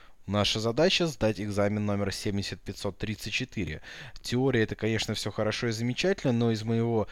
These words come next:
личного опыта, как человек, который сдал уже очень много экзаменов за свою жизнь, лучше всего оно усваивается за счет, а, практики, поскольку бывают,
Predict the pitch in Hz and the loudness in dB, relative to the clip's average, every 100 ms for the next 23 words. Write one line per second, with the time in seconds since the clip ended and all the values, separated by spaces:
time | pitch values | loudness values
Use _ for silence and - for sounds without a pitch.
0 | - - - 113 - 131 175 196 160 139 | -8 -8 -2 0 2 4 4 4 4 6
1 | 127 120 120 107 - - 113 - 117 113 | 6 6 2 0 0 0 0 0 0 2
2 | 110 110 101 107 - 127 107 90 87 101 | 4 4 4 -2 -2 -2 0 -2 -4 0
3 | 107 98 101 107 165 165 120 107 - 113 | 0 2 0 4 4 4 2 0 2 2
4 | 107 110 95 - - - 131 - 120 - | 4 0 -2 -10 -16 -8 -4 0 0 0
5 | 127 156 120 120 117 - 110 110 110 - | 2 4 4 2 -2 2 4 4 2 -2
6 | 95 90 - 104 - - - - - 87 | -2 0 0 -2 -6 -16 -16 -10 -2 0
7 | 95 - 110 92 - - - 85 - 113 | 0 2 4 4 -2 -10 -8 -6 -4 -4
8 | 104 104 98 107 104 92 - | -6 -6 -4 2 4 4 0